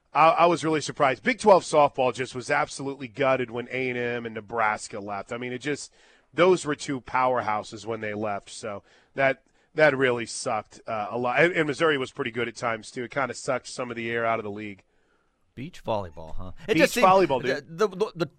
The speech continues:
Speaker 2: T C U just stands out to me because it just seems like that area would be a hotbed for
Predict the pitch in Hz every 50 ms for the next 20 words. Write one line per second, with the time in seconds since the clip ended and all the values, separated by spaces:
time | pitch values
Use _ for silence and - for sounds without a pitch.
0 | _ - 254 262 - - 202 180 175 170 143 147 - - - 139 131 127 113 120
1 | 120 123 120 - - 117 113 107 117 120 - 131 123 135 131 160 175 - - 185
2 | 190 160 135 143 135 127 - _ _ - 147 156 160 - - - 135 135 135 139
3 | 135 131 120 113 110 110 104 120 117 98 - - 123 139 131 - 107 113 110 104
4 | - - 110